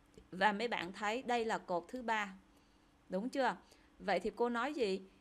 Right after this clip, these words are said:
Nếu là cột thứ ba mà đằng trước bỏ trống, chúng ta sẽ nghĩ đến hai từ have hoặc là has, đúng không? Đó là công thức của hiện tại hoàn thành. Và chủ ngữ ở đây là he, số ít, cho nên ta sẽ dùng chữ gì mấy bạn?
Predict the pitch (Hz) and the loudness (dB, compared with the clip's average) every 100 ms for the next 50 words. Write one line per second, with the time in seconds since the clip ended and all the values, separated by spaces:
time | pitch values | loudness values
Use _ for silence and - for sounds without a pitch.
0 | - - 233 240 320 392 208 190 190 180 | -16 -4 2 2 2 2 0 2 0 0
1 | 269 294 247 233 220 202 185 180 180 269 | -4 -2 0 2 0 0 0 -2 -4 -8
2 | 330 208 175 190 214 240 277 262 294 226 | -4 -2 -2 0 -2 -2 -4 -4 -2 -2
3 | 220 196 170 185 233 269 262 233 233 202 | -2 -4 -4 -4 -4 -4 -4 -4 -4 -2
4 | 180 175 - - 226 208 190 - 196 185 | -4 -6 -14 -6 -4 -4 -6 -10 -10 -8
5 | 185 175 - 247 180 - - - 208 277 | -8 -8 -6 -4 -2 -4 -4 -6 -2 0
6 | 254 226 220 277 196 196 220 220 285 - | 0 0 0 0 -2 -4 -6 -6 -8 -4
7 | 175 - 196 - - - - 214 151 170 | -2 0 -2 -10 -20 -16 -6 -4 -4 -6
8 | 185 196 165 170 175 202 180 175 175 151 | -6 -4 -4 -6 -8 -6 -6 -4 -6 -8
9 | - - - - - - - - 240 226 | -16 -20 -20 -20 -20 -20 -20 0 2 4
10 | 240 202 214 233 247 247 233 202 190 262 | 2 2 0 0 2 2 4 2 0 0
11 | 269 202 160 - 240 269 - 320 - - | 0 -2 -4 -4 -2 -2 0 -2 -2 -16
12 | - - 262 254 254 247 240 240 - 220 | -18 -4 -2 0 -2 -2 -2 -2 -4 -4
13 | 214 190 190 226 220 233 233 175 | -2 -2 -2 -2 -4 -2 -2 -2